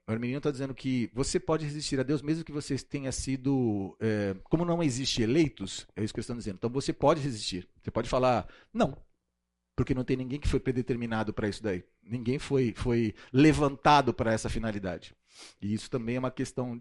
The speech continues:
de, é, tensão. Nós vamos ver isso daí, que alguns textos, quando a gente trouxer na Bíblia, vai trazer algumas tensões.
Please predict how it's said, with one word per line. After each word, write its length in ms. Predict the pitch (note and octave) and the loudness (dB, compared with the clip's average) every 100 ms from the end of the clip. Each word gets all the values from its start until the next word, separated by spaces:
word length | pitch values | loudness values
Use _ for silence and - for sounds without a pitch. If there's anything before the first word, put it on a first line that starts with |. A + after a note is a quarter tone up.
| - | -12
de, 380 | G2+ A2 G#2 F#2 - - - _ _ _ | -6 -4 -2 -6 -12 -20 -20 _ _ _
é, 200 | A2 A2 | 0 0
tensão. 500 | - - D#3 - G#2 F#2+ | 0 -2 -2 -2 -2 -4
Nós 140 | G2 | -6
vamos 180 | G#2+ G#2+ | -6 -4
ver 140 | G#2+ | -2
isso 160 | A#2 A2+ | -4 -2
daí, 220 | A2+ A2 | -2 0
que 100 | - | -2
alguns 300 | G#2+ A#2+ - | -4 -4 -4
textos, 300 | C3 A#2+ - | 0 0 -2
quando 140 | A2 | -6
a 40 | A2+ | -6
gente 120 | A2+ | -4
trouxer 300 | A#2 G#2+ G#2+ | -4 -2 -2
na 80 | G#2 | -4
Bíblia, 320 | A#2 C#3+ A2 | -2 -2 0
vai 140 | G2 | -2
trazer 220 | G#2+ A#2+ A#2+ | -2 -2 -2
algumas 260 | B2 A#2 | -4 -6
tensões. 580 | - C#3+ - A#2+ F#2+ - | -6 -6 -4 -4 -6 -10